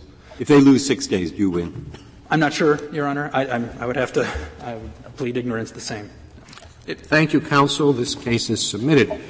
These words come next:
Speaker 3: But before we rise, uh, uh, for the afternoon, I would like to note that we're very pleased to have visiting with us,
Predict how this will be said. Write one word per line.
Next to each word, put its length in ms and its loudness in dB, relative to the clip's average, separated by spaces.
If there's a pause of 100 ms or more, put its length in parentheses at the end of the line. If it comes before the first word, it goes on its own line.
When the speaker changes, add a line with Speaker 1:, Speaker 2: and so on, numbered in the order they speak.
(260)
Speaker 3:
But 180 4
before 360 6
we 160 8
rise, 600 6
uh, 400 0 (120)
uh, 120 -6
for 200 -2
the 280 0
afternoon, 680 2
I 140 -2
would 200 0
like 220 4
to 60 -2
note 300 4
that 100 -2
we're 140 0
very 240 4
pleased 340 2
to 60 -2
have 180 -2
visiting 460 2
with 180 0
us, 300 2